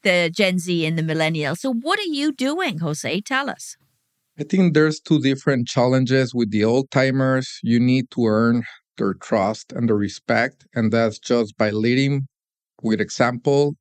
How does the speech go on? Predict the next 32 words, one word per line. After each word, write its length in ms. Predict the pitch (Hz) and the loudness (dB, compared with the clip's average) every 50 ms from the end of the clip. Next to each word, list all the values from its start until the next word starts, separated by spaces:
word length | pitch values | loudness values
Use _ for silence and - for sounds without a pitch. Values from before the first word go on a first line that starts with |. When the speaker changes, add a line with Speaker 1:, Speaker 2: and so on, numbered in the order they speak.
| _ | _
Speaker 2:
and 160 | - 113 101 - | -6 -6 -6 -4
showing 360 | - - 120 113 113 120 117 98 | -4 -2 -2 0 2 2 2 2
the 80 | 90 | 0
results. 640 | 87 90 - - - - - - - - - - - _ _ _ _ _ _ _ _ _ - - - - - - - - - - | -2 -6 -6 -6 -6 -8 -8 -8 -12 -18 -18 -18 -20 _ _ _ _ _ _ _ _ _ -20 -20 -20 -20 -20 -20 -20 -20 -18 -4
But 200 | - 151 160 160 | 0 0 0 2
for 180 | - - 180 156 | 2 2 2 4
millennials 720 | 147 147 143 151 180 208 214 185 160 131 117 120 127 147 - - - - _ | 4 4 4 2 2 2 2 2 2 2 2 2 0 -2 -4 -8 -14 -10 _
and 180 | - 139 135 123 | 0 0 2 2
Gen 220 | 120 135 139 139 | 2 2 2 2
Zs, 640 | 127 - - 135 131 127 123 120 - - - - _ _ _ _ _ _ _ - | 0 -4 -2 0 2 2 2 0 -4 -10 -20 -20 _ _ _ _ _ _ _ -4
it's 160 | 131 123 - | -4 -4 -4
a 60 | - | -6
whole 240 | - - - 156 139 | -4 0 0 0 2
different 380 | 127 131 117 - - 120 107 98 | 2 0 -2 0 -2 -2 -2 -4
story. 500 | - - - 143 139 87 71 - - - - _ _ _ | -6 -4 -2 -2 0 -2 -2 -6 -10 -14 -18 _ _ _
You 120 | - 127 139 | 0 2 2
need 320 | 151 160 165 165 160 - | 2 2 2 0 -2 -2
to 120 | - 151 117 | -2 -2 -2
build 540 | 107 117 - 135 143 156 151 156 156 156 - - - - _ _ | -2 0 2 2 4 4 4 4 2 0 -4 -10 -20 -20 _ _
and 200 | - 117 113 107 | -2 -2 0 0
give 240 | 117 120 131 139 135 | 2 0 0 0 0
them 240 | - 127 117 117 113 | 0 2 2 2 0
a 80 | 101 | -2
sense 420 | - - - - 127 123 123 - - | -4 -6 -2 -2 -2 -2 -2 -4 -6
of 80 | 117 - _ - | -8 -8 _ -6
purpose. 500 | - 123 120 117 - - - - - - - | 0 2 2 2 0 -2 -8 -10 -8 -4 0
Why 180 | 123 123 151 - | 2 2 2 2
should 200 | 175 - - 196 | 0 0 0 2
I 140 | 185 175 | 2 2
belong 440 | 160 156 151 135 131 131 131 135 135 - | 2 2 2 2 2 2 2 0 -2 -4
to 80 | - 127 | -4 -2
that 160 | 110 - - | -2 -2 -2